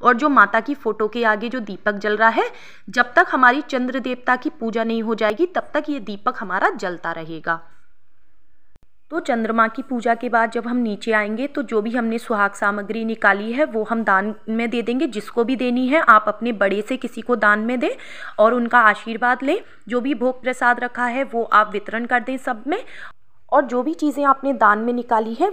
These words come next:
वो आप अगले दिन भी किसी को दान में दे सकते हैं इस प्रकार से। और देखिए, चौकी आपको अगले दिन हटानी है, ठीक है। चावल आप पक्षियों को डाल देंगे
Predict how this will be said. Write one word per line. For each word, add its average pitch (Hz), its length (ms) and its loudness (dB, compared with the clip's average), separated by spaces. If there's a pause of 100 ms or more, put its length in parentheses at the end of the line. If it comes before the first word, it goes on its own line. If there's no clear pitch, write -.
वो 254 100 8
आप 254 340 6
अगले 240 300 0
दिन 240 220 -6
भी 269 120 -2
किसी - 220 -12
को 240 160 2
दान 196 240 2
में 269 240 -2
दे 175 180 -2
सकते - 380 -6
हैं 190 160 -4 (280)
इस - 100 -8
प्रकार 269 380 6
से। 294 140 -6
और 277 220 2
देखिए, 294 240 0
चौकी 226 440 4
आपको 269 300 2
अगले 240 400 2
दिन 294 160 -2
हटानी 269 500 2
है, 381 160 2 (280)
ठीक 262 180 0
है। - 100 2
चावल 226 420 6
आप 220 200 6
पक्षियों 233 380 -2
को 269 120 6
डाल 262 220 4
देंगे 294 320 -4